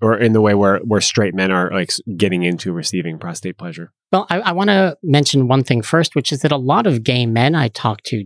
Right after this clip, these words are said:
Speaker 2: don't necessarily know much about the prostate. Um, and some of that is that anal play and prostate play, it's two different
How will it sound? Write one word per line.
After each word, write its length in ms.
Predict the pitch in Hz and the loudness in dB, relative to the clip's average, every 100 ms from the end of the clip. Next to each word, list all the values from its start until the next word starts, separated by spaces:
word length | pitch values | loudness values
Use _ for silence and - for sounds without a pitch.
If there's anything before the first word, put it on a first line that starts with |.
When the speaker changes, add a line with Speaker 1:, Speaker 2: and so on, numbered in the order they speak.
| - | -4
Speaker 2:
don't 280 | 117 117 110 | -4 -2 -2
necessarily 720 | 107 - 107 110 104 101 104 | -2 -2 -2 0 0 0 -2
know 240 | 101 104 | 0 0
much 260 | 101 101 - | 0 -2 -2
about 280 | 98 92 - | -4 -8 -12
the 80 | |
prostate. 540 | - - - - - - _ - - - - | -10 -10 -8 -12 -16 -20 _ -20 -20 -14 -6
Um, 200 | 135 131 - | -4 -4 -4
and 160 | 143 | -4
some 300 | 139 - 190 | -4 -2 -2
of 200 | 240 147 | 0 0
that 300 | 127 123 120 - - | 0 0 -2 -4 -4
is 240 | 127 117 | -2 -2
that 320 | 120 117 117 _ _ _ _ _ _ _ _ | -2 -2 -4 _ _ _ _ _ _ _ _
anal 320 | 139 156 175 | -2 0 -2
play 520 | 165 - 139 131 127 - | -6 -2 0 2 0 -2
and 220 | 113 107 | -4 -6
prostate 560 | - 135 139 - 117 - | -4 -2 -2 -2 -4 -6
play, 380 | - 117 107 104 - | -4 0 0 -2 -4
it's 200 | 113 - - | -6 -8 -8
two 540 | - 175 175 175 160 _ | -2 2 2 0 -4 _
different 500 | - 123 - 123 107 | -2 -2 0 0 -2